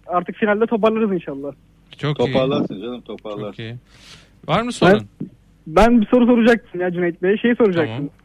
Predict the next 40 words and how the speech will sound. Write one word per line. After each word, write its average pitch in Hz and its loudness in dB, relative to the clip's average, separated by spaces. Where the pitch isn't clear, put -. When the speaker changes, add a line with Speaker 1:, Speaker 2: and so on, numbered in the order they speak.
Speaker 2:
Tamam. 185 4
Speaker 1:
Ee, 180 0
bu 214 2
I 196 6
M 202 2
F, 202 -8
şey, 196 0
I 190 0
M 185 -2
F'in, 208 -4
e, 175 0
baş 190 -2
ekonomisti 190 -2
var, 175 4
Robin 165 0
Brooks. 185 2
Onun 202 2
bir 208 4
fair 208 4
value 208 2
dediği 196 0
bir 180 -6
şey 202 0
var. 160 0
E, 170 -2
dolar 170 4
T 170 -2
L - -2
için 156 -4
makul 170 2
değer 156 0
veya 156 2
adil 147 -6
değer 143 -4
işte, 135 -10
her 156 -2
neyse. 147 -4
Speaker 2:
Dokuz 113 -6
buçuk. 135 4
Speaker 1:
E, 175 6